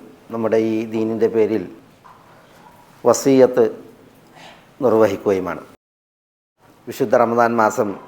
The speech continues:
സമാഗതമായി, അതിൽ സന്തോഷിക്കുവാനും അള്ളാഹുവെ ഏറ്റമേറ്റം നന്ദിയോടെ സ്മരിക്കാനും ഉള്ള ഉപദേശം കേട്ട്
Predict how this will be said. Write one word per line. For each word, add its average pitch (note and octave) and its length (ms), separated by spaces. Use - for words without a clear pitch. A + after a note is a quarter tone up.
സമാഗതമായി, A#2 920
അതിൽ A2+ 320
സന്തോഷിക്കുവാനും B2+ 1080
അള്ളാഹുവെ A#2+ 800
ഏറ്റമേറ്റം C3+ 680
നന്ദിയോടെ C3 720
സ്മരിക്കാനും B2+ 880
ഉള്ള B2 180
ഉപദേശം A#2+ 520
കേട്ട് A2 360